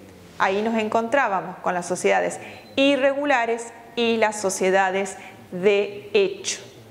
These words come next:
¿Mm? Hoy en día estas no existen más. Hoy hablamos de sociedades de la sección cuarta. En relación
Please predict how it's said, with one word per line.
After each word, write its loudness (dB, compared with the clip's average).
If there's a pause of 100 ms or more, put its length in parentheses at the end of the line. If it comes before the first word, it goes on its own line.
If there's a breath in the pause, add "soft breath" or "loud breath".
(160)
¿Mm? -2 (280)
Hoy 4
en 2
día 2
estas -2
no 0
existen -4 (100)
más. -4 (460 loud breath)
Hoy 4
hablamos 0
de -4
sociedades 0 (400 loud breath)
de 2
la 2
sección -2 (480)
cuarta. 0 (1900 loud breath)
En 4
relación 0